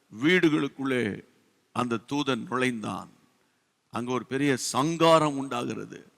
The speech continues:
இரத்தம் தெளிக்கப்பட்ட வீடுகளை கண்டு அவன் கடந்து போய்விட்டான். அப்போ யார் வீட்டில் கூக்குரல்?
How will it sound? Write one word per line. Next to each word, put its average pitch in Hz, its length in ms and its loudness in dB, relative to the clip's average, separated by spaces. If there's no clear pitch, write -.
இரத்தம் 170 440 2
தெளிக்கப்பட்ட 190 720 -2
வீடுகளை 143 520 0
கண்டு 139 640 0
அவன் 127 300 -6
கடந்து 202 480 0
போய்விட்டான். 175 720 -6
அப்போ 117 320 -2
யார் 151 380 4
வீட்டில் 180 420 -2
கூக்குரல்? 113 580 -2